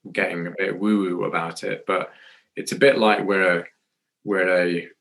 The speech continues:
film projector, and, uh, we're projecting things out there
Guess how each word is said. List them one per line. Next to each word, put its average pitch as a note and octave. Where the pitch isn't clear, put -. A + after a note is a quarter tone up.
film A#2+
projector, F2
and, F2+
uh, F2+
we're F#2+
projecting -
things F2
out F#2
there F2